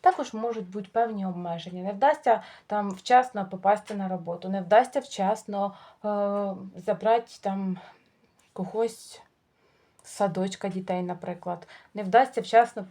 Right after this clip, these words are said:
втрапити в магазин і не вдасться якусь покупку зробити. Будуть певні обмеження на вашому шляху. Але нічого, не лякайтесь і не бійтесь. Все можна вирішити,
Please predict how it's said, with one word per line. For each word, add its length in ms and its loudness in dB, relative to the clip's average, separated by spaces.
втрапити 600 0
в 60 -6
магазин 680 -4
і 320 -2
не 240 -6
вдасться 380 4
якусь 220 -6
покупку 540 -10
зробити. 440 -4
Будуть 300 -6
певні 380 -2
обмеження 760 6
на 160 2
вашому 400 0
шляху. 520 -6
Але 260 4
нічого, 380 0
не 100 0
лякайтесь 560 0
і 40 -6
не 120 -2
бійтесь. 380 -10
Все 220 -2
можна 320 -2
вирішити, 520 -8